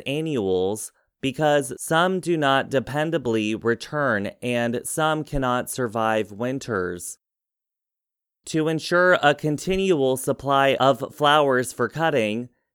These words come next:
Damiano says to plant seeds or young plants every two weeks. Annuals that are good for cutting include cosmos, globe amaranth, larkspur, and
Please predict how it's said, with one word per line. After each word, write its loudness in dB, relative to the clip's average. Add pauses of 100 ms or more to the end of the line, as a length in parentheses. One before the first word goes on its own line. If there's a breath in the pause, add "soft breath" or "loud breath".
Damiano 2
says 2 (100)
to -4
plant -4
seeds -2
or 0
young 0
plants -4
every 0
two -4
weeks. -4 (1300)
Annuals 0
that 4
are 2
good 0
for -4
cutting 0
include -2
cosmos, -2 (240)
globe 2
amaranth, -2 (260)
larkspur, 0 (360)
and 0